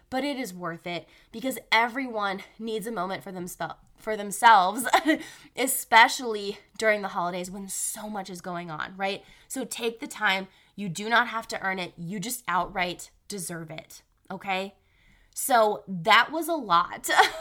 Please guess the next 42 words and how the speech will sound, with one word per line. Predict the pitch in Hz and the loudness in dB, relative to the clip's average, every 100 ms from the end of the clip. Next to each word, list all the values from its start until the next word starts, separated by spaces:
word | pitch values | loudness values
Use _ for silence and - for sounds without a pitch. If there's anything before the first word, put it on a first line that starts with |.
| - 381 339 - - 240 | 4 4 4 -6 -12 4
That | 254 240 | 6 8
was | 277 | 4
a | 269 | 2
lot. | 220 196 | 4 4
So | - | 4
we're | 226 | -4
going | 226 226 | -4 -4
to | 214 | -6
do | 185 202 196 - | -10 -6 -6 -8
the | 180 202 190 180 | -8 -4 -4 -4
quickest | - - 349 359 330 - | -14 -8 -6 -4 -6 -4
of | 240 196 | -8 -6
recaps | 185 160 - 151 - | -6 -6 -6 -6 -6
here. | - 143 165 | -10 -10 -8
So | - 214 196 | -2 -2 -2
number | 208 208 226 | -4 -4 -2
one, | 180 147 175 _ _ _ _ _ - - 202 | -2 -4 -8 _ _ _ _ _ -20 -14 -2
delegate. | 196 175 165 165 - - _ _ - | 2 2 -2 -14 -20 -20 _ _ -14
Not | 208 214 190 | -2 4 6
everything | 247 254 294 285 | 6 2 -4 -4
has | 262 254 | -4 -4
to | 247 | -8
be | 269 | -4
done | 226 226 | -2 0
by | 240 | -2
you. | 247 185 190 190 _ _ - | -2 -6 -8 -10 _ _ 2
Other | 214 240 | 2 0
people | 254 214 | -4 -8
can | 254 | -8
share | 226 - 190 | -8 -4 -4
the | 190 | -4
tasks | - 190 190 - - - - - _ | -4 -2 -2 -6 -16 -20 -20 -20 _
or | - 220 202 190 | 0 4 4 0
the | 190 | -4
duties, | 190 196 202 196 196 190 _ _ _ - | -8 -8 -8 -8 -8 -10 _ _ _ -2
and | 214 202 196 190 - | 0 0 -2 -6 -10
you | 190 214 | -10 -8
just | 208 226 | -8 -8
need | 220 | -8
to | - - | -8 0
ask | 180 185 - | 0 0 -6
them | 202 190 180 | 0 0 0